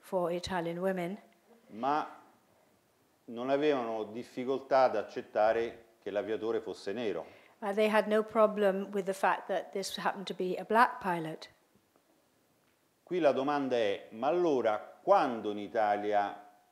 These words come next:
Speaker 2: il colore della pelle diventa un problema?
Speaker 1: So the question then is, you know, when did being black or having a black skin become a problem in Italy?
Speaker 2: In genere negli, nei libri di storia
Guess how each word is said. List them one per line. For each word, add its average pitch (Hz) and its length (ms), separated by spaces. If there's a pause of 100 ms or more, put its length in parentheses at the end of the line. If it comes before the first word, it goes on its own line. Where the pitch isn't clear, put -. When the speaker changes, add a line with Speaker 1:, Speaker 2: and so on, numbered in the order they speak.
(240)
Speaker 2:
il 107 200
colore 117 400
della 104 260
pelle 110 440
diventa 101 420
un 87 80
problema? 120 680 (360)
Speaker 1:
So - 180
the 208 80
question 220 400
then 262 240
is, 196 400
you 214 80
know, 208 100
when 254 480
did 220 300
being 220 420
black 208 460
or 190 220
having 202 240
a 190 40
black 208 440
skin 190 500
become 302 340
a 277 60
problem 180 440
in 170 100
Italy? 165 420 (1080)
Speaker 2:
In 131 200
genere 123 500
negli, 107 800 (280)
nei 95 140
libri 110 360
di 113 120
storia 143 840